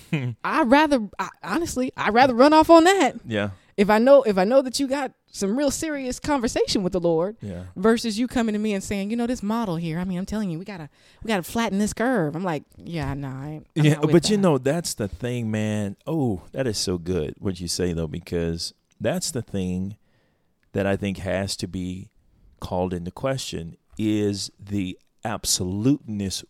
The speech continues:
Speaker 1: with which we are encouraged to take science
Speaker 2: Yes.
Speaker 1: and scientists
Speaker 2: Yes.
Speaker 1: and the experts.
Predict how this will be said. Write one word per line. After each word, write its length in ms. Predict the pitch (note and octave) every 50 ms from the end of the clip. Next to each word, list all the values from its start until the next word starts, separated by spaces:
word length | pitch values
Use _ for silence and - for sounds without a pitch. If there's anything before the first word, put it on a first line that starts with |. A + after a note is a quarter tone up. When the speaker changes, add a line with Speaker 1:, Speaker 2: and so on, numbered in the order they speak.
| _ -
Speaker 1:
with 200 | A2 G2 - -
which 300 | G2 G2 F#2+ - - -
we 260 | G2+ G2+ G#2+ G2+ - - -
are 200 | F2+ F#2 F2+ -
encouraged 1000 | - F#2+ F2 - - - - C3+ B2+ A#2 G2+ F#2+ F2+ E2+ - - - - - -
to 160 | - G#2 F2+
take 400 | _ - - - G2 F2 - -
science 720 | - - - - G#2+ G2 F#2 E2+ D2+ A#1+ - - - - -
Speaker 2:
Yes. 580 | F3 D#3+ D#3+ D#3 D#3 D#3 - - - - _ _ _ _ _ _ _ _ _ _ _ _ _ _ _ _ _ -
Speaker 1:
and 160 | G#2+ G2 F2+ -
scientists 960 | - - B2 G#2+ A2 G#2+ F#2+ F#2+ - - - B2 G2 E2 - - - G3+ F#3
Speaker 2:
Yes. 540 | E3+ E3 D#3+ D3+ D3 - - - - - - - _ _ _ -
Speaker 1:
and 200 | G2+ G#2 G2+ F#2
the 140 | G2+ G2 - _ -
experts. 920 | A2 G#2 - - - - - - G2+ F#2+ F2+ - - - - - - -